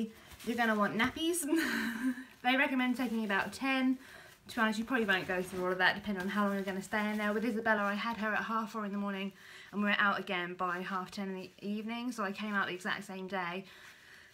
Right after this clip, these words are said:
Depending on what time you had the baby there, you might need to be in there longer. They're so tiny, I can't believe how tiny they are. Like, a little bum is gonna fit in there. S-, some hospitals can be funny about wet wipes. Personally, I've never had a problem with them.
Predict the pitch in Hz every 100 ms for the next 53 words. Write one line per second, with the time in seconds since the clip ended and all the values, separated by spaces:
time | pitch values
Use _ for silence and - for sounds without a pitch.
0 | - - 302 269 247 269 240 226 208 220
1 | 220 208 202 202 202 196 - 185 180 185
2 | 240 262 262 247 - - - - 294 302
3 | 370 359 320 320 285 277 320 294 311 294
4 | 277 294 294 277 233 220 220 262 302 233
5 | 247 254 262 254 233 226 220 226 214 208
6 | 196 196 220 - - - - 339 339 -
7 | 320 - 285 285 277 277 262 254 - 269
8 | 254 220 233 220 233 - 220 220 - -
9 | 262 247 - 233 226 226 226 220 220 202
10 | 202 247 233 233 226 226